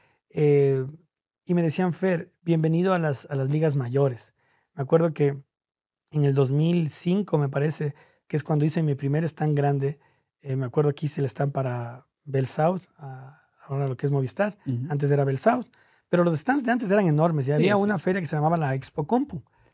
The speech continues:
Speaker 1: la Compu. Eh, esto lo organizaba Rafael Roldán, me parece, eh, una eminencia en las ferias de aquí en el Ecuador, creo que es la persona fundadora de esto aquí.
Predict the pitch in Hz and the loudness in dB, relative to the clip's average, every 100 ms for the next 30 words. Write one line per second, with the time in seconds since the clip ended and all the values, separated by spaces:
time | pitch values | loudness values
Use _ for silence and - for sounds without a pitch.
0 | - 143 135 247 185 139 - _ _ _ | -6 -2 4 4 2 -6 -10 _ _ _
1 | _ _ 160 143 139 160 147 185 160 147 | _ _ 0 4 4 2 -2 0 2 2
2 | 139 131 - 156 143 131 - 135 143 131 | 0 -2 0 2 2 -2 -6 -4 -2 -2
3 | 139 156 156 135 135 143 190 185 _ - | -2 -2 -2 -2 -2 -2 -4 -10 _ -6
4 | 143 151 160 151 139 147 190 196 190 165 | -4 0 2 2 2 2 0 -2 -4 -4
5 | - - _ _ - 147 139 131 - 165 | -8 -20 _ _ -2 0 2 0 0 2
6 | 165 147 135 165 160 143 - 170 180 180 | 4 4 2 0 -2 -2 -2 2 2 0
7 | - _ _ _ 156 147 151 147 143 - | -10 _ _ _ -6 -2 0 0 -2 -6
8 | 147 147 - 147 131 139 147 131 135 - | -2 0 0 -2 0 2 2 0 -2 -4
9 | 135 117 170 170 | -12 -12 -14 -16